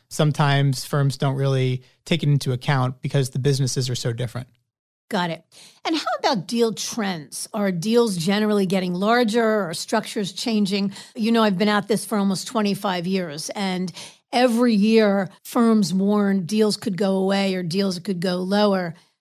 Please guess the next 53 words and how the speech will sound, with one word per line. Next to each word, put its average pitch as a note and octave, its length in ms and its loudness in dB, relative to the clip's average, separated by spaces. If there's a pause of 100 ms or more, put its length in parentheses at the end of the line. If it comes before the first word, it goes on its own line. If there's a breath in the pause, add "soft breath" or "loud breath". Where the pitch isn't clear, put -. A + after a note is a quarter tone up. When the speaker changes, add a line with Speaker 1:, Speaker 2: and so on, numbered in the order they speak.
Speaker 2:
To A3+ 120 0
my G#3+ 240 4
knowledge G#3 480 4
and F#3+ 80 -2
my F#3 140 -4
recollection, F#3+ 640 -4
I've F#3+ 120 -4
only G3 220 0
really F3+ 200 -4
seen G3 220 -4
that F3 120 -4
happen E3+ 360 -6
once. F3+ 440 -6
It F3 140 -14
lasted G3 380 -6
about F3 280 -6
a - 60 -20
couple G3+ 300 -8
of E3 100 -8
months, G3+ 340 -4
it F#3 80 -10
went F#3+ 220 -8
down, F#3 280 -6
and F#3 80 -6
then F3+ 100 -6
they F3+ 120 -6
went F#3 200 -8
right F#3 200 -6
back F3 220 -8
up E3+ 120 -8
again. D#3+ 280 -8
So - 160 -8
where A3 160 -2
are A3 60 0
they G3 100 -2
going F#3 260 -4
from E3 180 -8
here? E3 280 -4 (260)
Speaker 1:
Yeah, F#3+ 300 2 (100)
I F#3 80 4
wouldn't A3+ 240 2
say F3 200 0
the C#3+ 120 -2
deals C#3+ 260 2
are C#3 40 -2
getting B2 260 -2
larger. C3 480 -4 (100)
I D#3+ 80 -2
think D#3+ 220 0
the C#3 80 -4
structures C#3+ 560 0
are C3+ 80 -2
becoming C3+ 680 0